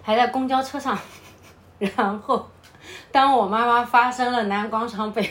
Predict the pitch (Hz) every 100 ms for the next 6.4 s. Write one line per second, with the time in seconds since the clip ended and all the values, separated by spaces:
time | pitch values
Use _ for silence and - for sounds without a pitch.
0 | - 208 202 214 190 196 - 214 190 190
1 | 240 214 190 185 226 233 202 190 - -
2 | 370 262 262 254 320 247 208 208 208 -
3 | - - 294 294 269 277 320 277 233 -
4 | 294 285 - 320 269 247 247 311 269 247
5 | 233 269 247 180 170 320 403 311 302 294
6 | 320 269 220